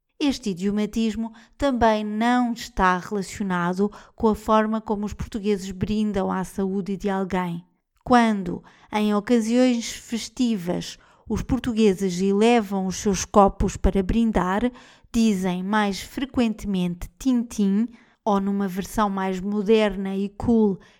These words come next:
tchim-tchim, do que à sua saúde, ou numa forma mais abreviada,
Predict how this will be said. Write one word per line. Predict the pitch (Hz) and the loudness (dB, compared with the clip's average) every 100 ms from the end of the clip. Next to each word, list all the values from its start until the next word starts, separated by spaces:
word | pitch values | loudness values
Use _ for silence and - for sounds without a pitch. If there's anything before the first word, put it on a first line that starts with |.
| _ | _
tchim-tchim, | - - 269 247 233 - 190 190 233 - _ _ | -8 -2 0 0 -4 -4 -4 -4 -6 -10 _ _
do | 208 247 254 | -4 0 0
que | 254 - 196 185 214 - _ _ - | -2 0 4 4 2 -4 _ _ 2
à | 220 190 | 4 4
sua | - 202 175 | -2 -6 -6
saúde, | - 233 226 226 208 165 175 175 - _ _ _ _ - | 0 0 2 0 0 -2 -6 -8 -12 _ _ _ _ -2
ou | 233 220 185 | 2 4 2
numa | 185 196 202 | 0 -4 -4
forma | 202 233 190 185 | 0 2 2 0
mais | 185 190 185 185 | -4 -4 -4 -4
abreviada, | 175 196 208 226 196 185 180 233 | -4 -6 -2 0 2 0 0 -2